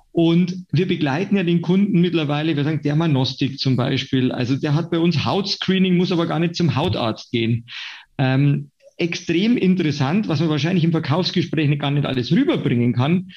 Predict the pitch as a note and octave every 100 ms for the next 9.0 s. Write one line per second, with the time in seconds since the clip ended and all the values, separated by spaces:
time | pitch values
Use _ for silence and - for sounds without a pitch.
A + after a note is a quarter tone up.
0 | - C#3 D3 - F#3 E3+ E3+ D#3 D3 -
1 | A3 A3 D3+ C#3 C3+ C3 C#3+ D3+ D#3+ C#3+
2 | C#3 E3 E3 D3 - E3+ E3+ E3+ F3 D#3+
3 | D3 C3+ B2+ C3 C#3+ C#3+ - A2+ A2 G#2+
4 | A2+ C3 C3 C3 D#3 G3+ G3+ D3+ C#3 F3+
5 | D#3+ D3+ C3 B2+ F#3 G3+ G#3 G3+ E3+ -
6 | F#3 F#3 F3 F3+ - - - D#3 D3+ C#3
7 | C3+ C#3 A#2 A#2 A#2 F#3+ G3+ F#3 E3+ E3
8 | C#3 D3+ D3 C#3+ C#3 D3 C#3+ C3+ B2+